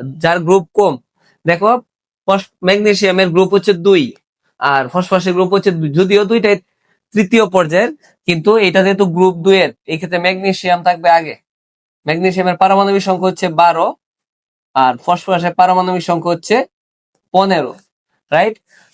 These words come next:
তো ম্যাগনেসিয়াম এবং ফসফরাস দুইটারই গ্রুপ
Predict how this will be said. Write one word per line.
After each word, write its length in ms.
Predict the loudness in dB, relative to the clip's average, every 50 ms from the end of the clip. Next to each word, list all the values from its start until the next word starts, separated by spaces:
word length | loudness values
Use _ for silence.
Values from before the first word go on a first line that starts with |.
| -2
তো 80 | 0 2 2 2 2 -2 _ _ _ _ _ _ _ _ -2
ম্যাগনেসিয়াম 680 | 0 0 0 0 0 0 0 0 0 0 2 2 4 4 4
এবং 100 | 4 2 2 0
ফসফরাস 460 | -2 -2 -2 -2 0 2 2 2 2 0 0
দুইটারই 300 | 0 0 2 2 0 0 0 0
গ্রুপ 160 | -2 -2 -2